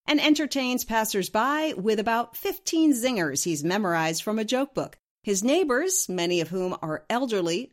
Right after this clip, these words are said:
appear to appreciate his efforts and sometimes provide jokes of their own. Callahan also has a budding celebrity fan base. On Twitter, the Marvel movie star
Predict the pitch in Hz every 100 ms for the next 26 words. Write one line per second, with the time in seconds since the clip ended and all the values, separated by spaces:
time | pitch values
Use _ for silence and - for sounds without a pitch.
0 | - 359 - 311 285 233 - 247 247 208
1 | 160 170 175 233 160 - - - - 190
2 | 185 180 294 370 349 175 160 208 - 190
3 | 170 170 165 151 185 202 190 165 160 233
4 | 233 143 - _ _ - 262 262 247 254
5 | 311 294 175 175 - 202 185 175 175 -
6 | 160 156 160 208 233 185 - 175 196 202
7 | 165 147 - 320 - 165 143 - - _
8 | - 214 220 - 359 311 370 _ - 160
9 | 165 226 233 202 190 240 247 - 254 254
10 | 339